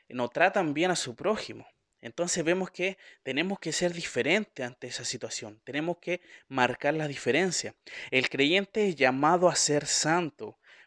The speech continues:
por lo cual debe vivir bajo sus instrucciones y obedecerlas. Debemos ser diferentes del mundo en apariencia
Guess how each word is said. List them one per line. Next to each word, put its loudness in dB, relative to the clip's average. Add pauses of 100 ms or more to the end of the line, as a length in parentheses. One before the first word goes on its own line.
por 0
lo 4
cual 6
debe 4
vivir 2
bajo 6
sus -2 (380)
instrucciones 2
y 2
obedecerlas. 4 (380)
Debemos 4
ser 4
diferentes 2
del 4
mundo 2 (340)
en -2
apariencia 0